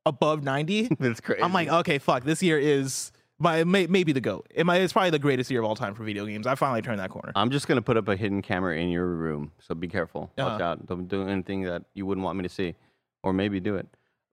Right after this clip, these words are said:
Speaker 2: But
Speaker 1: You don't even
Speaker 2: I want
Speaker 1: have to.
Speaker 2: you
Speaker 1: There's a camera that is in my room based <laughs> from when we work from home.
Speaker 2: <laughs>
Speaker 1: Turn on that camera,
Speaker 2: Right.
Speaker 1: turn on O B S.
Speaker 2: I want you, I want you to be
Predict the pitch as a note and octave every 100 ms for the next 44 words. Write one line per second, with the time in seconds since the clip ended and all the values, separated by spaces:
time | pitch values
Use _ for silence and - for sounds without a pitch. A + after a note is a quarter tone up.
0 | F#2+ A#2 G#2+ D#4+ A#2+ B2 C#3 D#3+ A#3 D#4
1 | G#3 - F3+ E3+ D#3 D3+ D#3+ D3+ D3+ C#3
2 | C3 D#3 D#3+ C#3 C#3 - D3+ - - F#3
3 | E3 D3+ C#3+ C3 A#2+ A#2 G#2 B2 A#2+ F#3
4 | - - A3 G3+ F#3+ D#3 F3+ D#3 C#3 -
5 | D#3+ D3 C#3 B2 A#2 A#2 C3+ D3 - G2
6 | C#3+ D#3+ C#3 C3+ G#2+ G#2 A2 A2